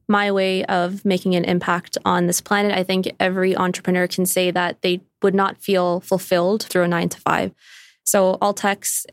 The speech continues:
is my attempt to contribute to the planet in a way that a standard nine-to-five corporate job did not allow me to previous to Altex.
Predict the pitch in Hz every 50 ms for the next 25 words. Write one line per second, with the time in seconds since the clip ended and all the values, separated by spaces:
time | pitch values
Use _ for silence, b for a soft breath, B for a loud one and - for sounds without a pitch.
0 | - - 185 175 170 175 196 190 180 175 180 - - 190 185 185 185 - - 190
1 | 180 170 170 170 - - - - 202 202 196 - 202 196 196 190 180 - - -
2 | 185 175 175 - - - 180 170 175 180 175 - - 180 175 170 165 170 175 170
3 | 175 180 170 170 165 180 - - - - 175 170 - - 190 175 175 170 170 170
4 | 165 165 - - - 190 190 185 175 180 175 - - 175 170 170 - - 190 185
5 | - 175 170 - 170 170 170 175 - 202 202 202 - - 180 170 165 170 170 170
6 | 165 - - 175 - - - 190 175 180 165 180 - - - - - 175 180 -
7 | - - - - - -